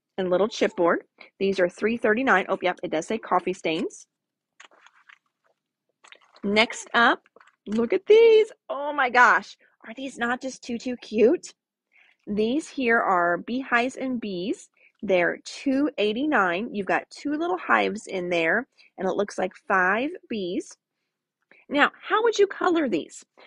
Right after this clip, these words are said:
So different things that you can do. You can take white gesso to these. You wanna gesso 'em first. It helps your paint sit on there better, and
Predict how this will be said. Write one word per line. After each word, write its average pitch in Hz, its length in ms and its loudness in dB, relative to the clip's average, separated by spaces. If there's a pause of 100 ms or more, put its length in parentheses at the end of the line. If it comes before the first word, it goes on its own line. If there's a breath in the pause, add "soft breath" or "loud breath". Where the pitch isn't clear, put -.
(140)
So 277 420 0
different 381 400 -2
things 285 200 -4
that 233 160 -4
you 240 100 -4
can 233 160 -2
do. 214 240 0 (1000)
You 240 180 -2
can 330 500 -6
take 220 420 0
white 202 340 2
gesso 202 560 0 (160)
to 170 200 -4
these. - 280 -10 (380 loud breath)
You 180 100 -2
wanna 214 180 2
gesso 247 420 -2
'em 339 160 -2
first. - 540 0 (320 loud breath)
It 175 380 2 (160)
helps - 420 -6
your 190 140 -4
paint - 400 -8
sit 277 160 -2
on 262 160 -2
there 254 100 -2
better, 254 400 0 (240)
and 269 600 -4